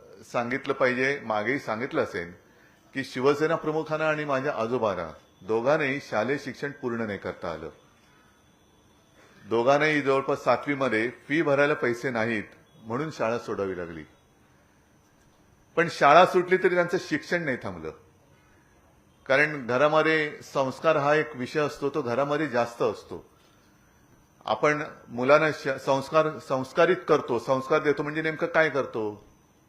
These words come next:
आई वडील आपल्या मुलांना संस्कार देतात म्हणजे काय करतायत की काय वह्या पुस्तकं पाटे घेऊन नाही बसत, तर स्वतःच्या वागणुकीतून एक आपण कसे वागतो तशी आपली मुलं वागत असतात.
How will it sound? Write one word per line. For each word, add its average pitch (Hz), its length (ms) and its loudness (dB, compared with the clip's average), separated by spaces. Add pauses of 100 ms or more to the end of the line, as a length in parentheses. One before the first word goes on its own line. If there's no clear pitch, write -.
(680)
आई 131 180 2
वडील 151 300 6
आपल्या 147 220 2
मुलांना 147 300 2
संस्कार 139 420 -2
देतात 131 340 2 (560)
म्हणजे 143 180 0
काय 165 200 6
करतायत 127 440 0 (260)
की 135 60 -14
काय 151 140 2
वह्या 135 260 6
पुस्तकं 156 400 -2
पाटे 139 320 0
घेऊन 151 180 -4
नाही 160 120 -4
बसत, 104 220 -6 (880)
तर 175 80 -2
स्वतःच्या 180 460 4
वागणुकीतून 170 720 4
एक - 180 -4 (440)
आपण 220 300 0
कसे 202 240 4
वागतो 180 280 4
तशी 185 220 0
आपली 175 200 0
मुलं 151 220 0
वागत 110 300 2
असतात. 95 280 -12